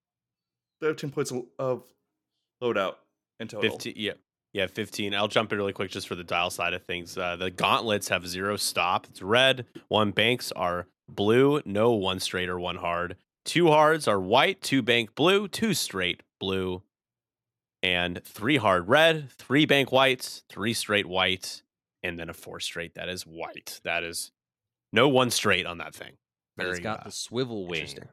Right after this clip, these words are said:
Speaker 3: which,
Speaker 2: Yeah, it
Speaker 3: uh,
Speaker 2: can
Speaker 3: when
Speaker 2: pivot
Speaker 3: we
Speaker 2: around.
Speaker 3: execute a, a zero stop, yeah, you can choose to move ninety degrees or one eighty.
Speaker 2: Yep,
Speaker 3: Um,
Speaker 2: and
Speaker 3: but you roll
Speaker 2: subtract
Speaker 3: one fewer
Speaker 2: agility. Yep.
Speaker 3: deve-, yeah, one fewer defense die. Agility for that.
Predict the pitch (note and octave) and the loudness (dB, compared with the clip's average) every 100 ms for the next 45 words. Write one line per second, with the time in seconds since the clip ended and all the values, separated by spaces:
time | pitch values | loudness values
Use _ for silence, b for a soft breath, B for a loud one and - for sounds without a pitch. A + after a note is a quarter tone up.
0 | _ F2 F2 D#2 - F#2 E2 D#2+ E2 - | _ -12 -12 -12 -12 -6 -6 -6 -10 -8
1 | F#2 G2+ F#2+ F2+ E2 F#2 - - - F#2 | -4 -2 -2 -4 -6 -8 -12 -20 -12 -10
2 | F2+ - F2+ E2 E2 F2 E2 F2 E2+ E2 | -10 -12 -10 -8 -8 -10 -12 -10 -8 -8
3 | D#2 - D2+ D2 E2+ E2 D2 D2+ E2 - | -10 -10 -10 -10 -10 -8 -8 -12 -14 -16
4 | D2+ - E2+ D#2+ D#2 - D#2 D#2 D#2+ E2 | -16 -12 -10 -10 -14 -12 -10 -10 -12 -14
5 | D#2+ - D#2+ E2 F#2 F#2+ F2+ F#2 E2+ D#2+ | -14 -14 -12 -10 -8 -10 -8 -8 -8 -12
6 | D2 E2 E2+ D2+ D#2 C#2+ C#2+ _ B B | -12 -12 -12 -16 -16 -18 -20 _ B B
7 | F2+ - F2+ D#2+ C#2+ G2+ G2 G2+ F2+ F2 | -18 -10 -8 -8 -6 -6 -6 -8 -12 -4
8 | G2+ G#2 F#2+ G2+ A#2 E2+ F2+ B2+ E2 E2 | -2 -2 -2 -4 -4 -6 -4 -2 -4 -10
9 | _ A#2 F2+ G2 A#2+ D3 G#2+ B2 E2 D2+ | _ -6 -6 -6 -8 -8 -12 -12 -14 -16
10 | F#2+ G#2+ _ _ _ G#2 G2+ F#2+ F2+ - | -20 -20 _ _ _ -18 -16 -16 -16 -16
11 | G2+ - - _ _ _ _ - E2 F2+ | -16 -16 -20 _ _ _ _ -20 -20 -18
12 | G2+ - - - | -18 -20 -20 -20